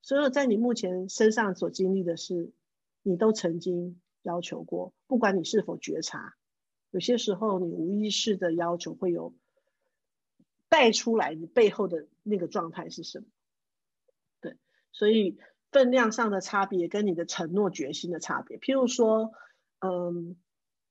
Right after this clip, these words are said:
你今天上嗯，其实还是有差别。OK，你今天是大一的新生人，还是你大四要毕业了，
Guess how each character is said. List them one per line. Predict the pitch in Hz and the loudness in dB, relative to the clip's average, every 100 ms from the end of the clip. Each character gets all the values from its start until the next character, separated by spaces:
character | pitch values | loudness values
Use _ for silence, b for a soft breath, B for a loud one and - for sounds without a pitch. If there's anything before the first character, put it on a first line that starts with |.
| _ _ _ _ _ _ _ _ _ _ _ _ _ _ _ _ | _ _ _ _ _ _ _ _ _ _ _ _ _ _ _ _
你 | - | -4
今 | 196 262 | 0 2
天 | 269 277 | 4 2
上 | 262 262 226 202 190 180 - _ _ _ _ _ _ _ - | 4 4 4 2 -2 -4 -10 _ _ _ _ _ _ _ -14
嗯， | 180 175 170 160 | -10 -10 -10 -12
其 | - 196 | -6 -2
实 | 247 | -2
还 | 214 175 | -2 -2
是 | 202 | -2
有 | 185 | -2
差 | - - 160 160 | -4 -12 -10 -10
别。 | - - _ - | -10 -14 _ -16
OK， | - - - _ | -10 -8 -10 _
你 | 196 | -6
今 | 175 269 | -2 2
天 | 269 285 | 4 2
是 | 262 285 262 - | 2 -2 -4 2
大 | 262 226 | 4 6
一 | 233 | 4
的 | 220 | 2
新 | 185 214 208 | 2 -2 -2
生 | 202 196 | -2 -2
人， | 190 - _ _ _ _ b b | -4 -6 _ _ _ _ b b
还 | 190 190 | -2 -2
是 | 247 | 2
你 | 196 | 0
大 | 175 208 | 2 2
四 | 196 214 | 2 0
要 | 175 | 0
毕 | 175 190 180 | -2 -2 2
业 | 180 | 0
了， | 170 | 0